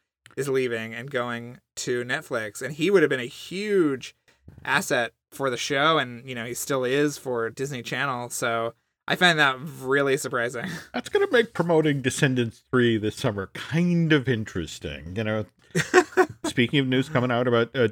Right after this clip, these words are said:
Speaker 2: Disney Plus, we, we got all sorts of info about the Monsters, Inc animated series, uh, Monsters at Work, I guess it's called. Were you surprised that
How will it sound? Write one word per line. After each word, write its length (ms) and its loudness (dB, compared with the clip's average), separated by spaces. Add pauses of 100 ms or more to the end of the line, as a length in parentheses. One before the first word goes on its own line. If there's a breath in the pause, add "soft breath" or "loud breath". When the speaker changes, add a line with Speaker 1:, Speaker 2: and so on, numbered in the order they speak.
Speaker 2:
Disney 260 0
Plus, 240 0
we, 80 2
we 220 0
got 320 0 (520)
all 160 6
sorts 240 2
of 120 2
info 460 2
about 600 0 (140)
the 80 -2
Monsters, 480 -2
Inc 280 -2
animated 460 0
series, 480 -6
uh, 380 -2
Monsters 480 -4
at 100 0
Work, 240 0
I 80 2
guess 220 -6
it's 120 -20
called. 300 -8 (540 loud breath)
Were 180 2
you 160 0
surprised 520 -2
that 160 0